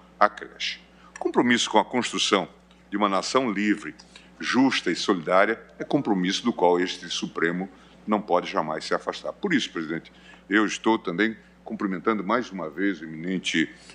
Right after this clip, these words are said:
relator, mas me manifestando no sentido do desprovimento do recurso extraordinário, assentando inexistível violação aos princípios da separação de poderes e da reserva do possível na determinação do Poder Judiciário ao administrador público que implemente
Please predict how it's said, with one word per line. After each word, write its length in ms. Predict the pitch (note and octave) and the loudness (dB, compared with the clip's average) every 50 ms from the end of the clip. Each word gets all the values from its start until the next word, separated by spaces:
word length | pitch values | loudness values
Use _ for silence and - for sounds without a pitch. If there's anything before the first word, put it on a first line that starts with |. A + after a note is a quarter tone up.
| - - - | -20 -6 -2
relator, 720 | - F#2 F2 E2+ D#2 D2+ - - A2+ A#2 A#2+ A2+ A2+ - - - - - - - - - | 0 2 4 4 2 0 0 2 4 6 6 4 4 0 -6 -18 -20 -20 -20 -20 -8 -2
mas 240 | E2 F#2 F#2 F2 | 0 2 2 2
me 100 | E2 G2 | 2 2
manifestando 600 | G2+ G2+ G2+ F#2 F#2 - - F#2 - - A2+ A2 | 2 4 4 2 2 2 0 0 2 2 2 2
no 100 | G#2 G2 | 2 2
sentido 420 | F2+ - - - - A2 G2+ E2+ E2+ | 0 0 -2 -2 -2 -2 -2 -2 -4
do 220 | D#2 F2+ F2+ E2 D2+ - - | -2 -2 -2 -2 -2 0 4
desprovimento 1080 | G#2+ A#2+ C#3 E3 E3+ D#3+ - - - E2+ E2 D2+ D#2+ D#2+ E2 E2 F2 F2 - - E2+ - - - - - - - - | 6 6 8 6 6 2 -2 -6 -6 -6 -6 -6 -8 -6 -4 -2 -2 -4 -4 -6 -8 -8 -8 -12 -20 -20 -20 -20 -20
do 240 | - - - G#2 G2 | -4 0 4 4 4
recurso 500 | E2+ F2 D#2+ - - E2+ F2 - - - | 4 2 0 -2 -2 -4 -4 -2 -2 -2
extraordinário, 800 | E2+ - - - D#2+ D2+ D2 C#2 C#2+ C#2+ D2 D#2+ F2 F2+ F2 E2+ - - - - - - - - | -2 -2 -2 -2 -2 -2 -4 -6 -6 -2 0 2 2 2 2 -2 -6 -14 -20 -20 -20 -20 0 2
assentando 560 | - G#2 - - B2 A2 - - A#2 A#2 A2 | 2 2 4 2 0 2 4 4 4 4 4
inexistível 600 | G#2 G#2 G#2 G2 E2+ E2 D#2+ - - G#2+ G#2+ F2+ | 2 2 2 2 0 -2 -4 -2 0 0 2 4
violação 420 | F#2 F#2 F2+ F2 D#2+ - - F#2+ F2+ | 4 4 4 2 2 2 2 2 2
aos 120 | E2+ - | 2 0
princípios 460 | - - F2+ - - F#2 - - - | -2 -4 -6 -6 -4 -4 -6 -4 -2
da 80 | E2+ D#2+ | -2 -2
separação 540 | - - E2+ - F2+ E2 D#2 - - A2+ A#2 | -2 -4 -2 0 0 0 2 0 0 0 0
de 80 | A2+ | 0
poderes 520 | - - E2 D2+ E2 E2 E2 E2 - - - - - - - - - - | 0 -2 -2 0 0 0 0 0 -2 -8 -14 -18 -20 -20 -20 -20 -10 -8
e 60 | - | -2
da 120 | F#2 G2+ F#2 | 0 0 0
reserva 380 | F#2 F2+ D#2 D#2+ F#2 E2+ D2+ | 0 0 -2 -2 -2 -2 -2
do 80 | D#2+ D2 | -6 -10
possível 560 | - - D#2 - - - G2+ G2 F#2 F#2+ F#2 - - - - - - - | -12 -10 -8 -6 -4 0 0 0 0 -2 -6 -8 -12 -20 -20 -20 -8 -2
na 120 | G2 G2 | 0 0
determinação 600 | F#2 F#2 G2 G2 F#2+ F#2 F#2 F2 - - - G#2 | 0 0 -2 -2 -2 0 0 -2 -2 -2 -2 -4
do 60 | F#2+ F2+ | -4 -4
Poder 200 | - F2+ F2 E2+ | -4 -4 -4 -4
Judiciário 540 | D2+ - - - - - F2 E2+ E2+ E2+ | -4 -6 -8 -4 0 2 2 2 4 4
ao 100 | E2+ F#2 | 4 4
administrador 680 | F2+ D#2+ E2 F2 E2 - - E2+ D#2+ D#2 D#2 D#2+ E2+ E2 | 4 2 -2 -4 -4 -2 -2 -2 -2 -4 -4 -6 -6 -6
público 480 | - - - F#2 F2+ E2+ - - - - | -6 -4 -4 -4 -4 -4 -8 -14 -16 -6
que 120 | - - | 0 0
implemente 600 | A#2+ A2 - G2 F2 E2 E2+ F2 E2+ - - F2+ | 0 2 2 0 0 0 0 -2 -2 -2 -4 -4